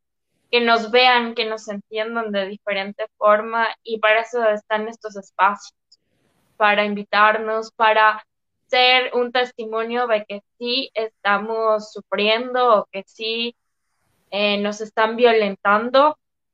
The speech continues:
al relacionarse con nosotras de estas formas. Entonces, la invitación siempre es para cambiar, para transformarnos y para que otros se transformen.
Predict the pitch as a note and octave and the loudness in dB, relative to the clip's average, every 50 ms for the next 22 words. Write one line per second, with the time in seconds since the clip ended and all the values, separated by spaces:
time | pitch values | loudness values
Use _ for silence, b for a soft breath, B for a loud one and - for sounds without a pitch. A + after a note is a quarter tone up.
0 | _ _ _ _ _ _ _ - G#3 G#3+ G#3 A3 A3 G#3+ G#3+ G#3+ G#3+ G#3 G#3 - | _ _ _ _ _ _ _ -4 -2 2 4 6 6 6 6 6 4 2 0 -2
1 | A#3 A3 G#3+ G#3+ G#3+ G#3+ G#3+ - C4+ B3+ B3 - A3+ G#3+ G3+ G3+ G3+ G3 E3 G#3+ | -4 -2 0 2 2 2 0 0 -4 -4 -2 -2 -4 -4 -2 -4 -4 -2 0 0
2 | G#3 G#3 G#3 A3 A3 A3 G#3+ G#3 - G#3 G3 G3 G3 - _ - G3 F#3+ F#3+ F#3+ | 0 2 2 4 4 4 4 4 2 0 0 0 0 -4 _ 2 2 2 2 0
3 | - - - G#3 G3+ G3+ G3+ G3+ F#3 F#3+ G#3 - _ _ - G#3 G3+ - - G3+ | -6 -4 0 2 2 2 2 -2 -6 -8 -8 -10 _ _ -12 -12 -10 -6 -6 -6
4 | G3+ G3+ G#3 G#3 - - A3 G#3+ G#3 G3+ G3+ G3+ _ _ _ _ - A3+ A#3 A3+ | -4 -6 -8 -8 -4 -2 0 0 2 0 -2 -6 _ _ _ _ -8 -6 -4 -4
5 | A3 A3+ A3 - A#3 A#3+ A#3+ C4+ B3+ A#3+ A#3 A#3+ A#3+ - B3 A#3 A#3 A#3 - A#3+ | -4 -6 -8 -8 -8 -8 -6 -6 -6 -6 -6 -6 -8 -8 -8 -8 -6 -4 -2 0
6 | A3+ A#3 A#3 A#3 - - A3+ G#3+ G#3 G3+ - - - F#3+ F#3+ F#3+ G3+ G#3 G#3+ A3 | 2 2 0 -2 -4 -2 0 0 0 0 -2 -4 -10 -10 -4 -2 0 2 2 0
7 | - - - G3+ F#3+ F#3 - - F#3+ F#3+ F#3+ F#3+ - - G3 F#3 F#3 G3 G3 G#3 | 0 -2 -2 0 0 0 -2 -2 -6 -6 -6 -8 -12 -14 -12 -10 -6 -2 0 2
8 | G#3+ A3 A#3+ B3 B3 B3+ B3+ C4 - - _ _ _ _ _ _ _ _ _ _ | 2 0 0 -4 -6 -8 -8 -10 -12 -20 _ _ _ _ _ _ _ _ _ _
9 | - G3 - - G#3 G#3 G3+ G3+ - G#3 G3 G3 - G#3+ G#3+ G#3 - G3+ F#3 - | -20 -6 -2 0 2 2 2 0 0 -2 -2 0 -2 -4 -4 -4 -6 -8 -8 -8
10 | - F3+ F#3 - - - - F#3 F#3 F3+ F#3 | -8 -12 -12 -12 -12 -6 -2 -2 -2 -2 -4